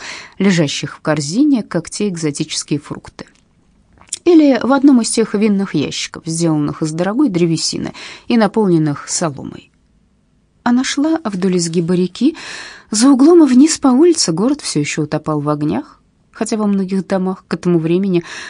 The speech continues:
уже готовились ко сну не спеша. Где-то там сейчас послушник, он будет спать в маленькой кровати, натянув до подбородка одеяло,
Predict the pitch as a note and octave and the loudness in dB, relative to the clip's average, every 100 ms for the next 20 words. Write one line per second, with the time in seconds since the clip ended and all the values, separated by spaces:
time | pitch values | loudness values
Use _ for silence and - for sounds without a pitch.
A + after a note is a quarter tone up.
0 | - - G3 F3+ F3+ F3 E3 - - D#3+ | -12 -2 0 2 2 2 0 -2 -2 -2
1 | - E3+ B3+ D#4 C#4 - B3 - A3+ - | 0 2 2 0 -2 -6 -6 -6 -10 -12
2 | _ _ _ _ - A3+ B3 C#4+ F4+ - | _ _ _ _ -6 0 2 2 0 -2
3 | G#4 G#4+ G4 - F4 - F4+ - F#3+ C4 | -6 -4 -6 -4 -4 -4 -6 -4 -6 -6
4 | - D4 - _ _ - G#3+ A#3+ D#4 E4 | -4 -6 -6 _ _ -4 0 2 0 -2
5 | - G#3 D#4+ - E3 D#3 G3 D4+ C4 F3 | -4 -4 -4 -6 -4 -2 0 -2 -4 -6
6 | D#3 C3 D3+ - - _ _ _ F#3+ G3 | -6 -4 -6 -10 -18 _ _ _ -4 -4
7 | - F3+ F3 E3+ F3 E3+ E3+ E3 - E3 | -2 -4 -4 -4 -4 0 0 -2 -4 -6
8 | - E3 D#3+ D#3+ D#3+ E3+ | -4 -4 -2 -2 -2 -6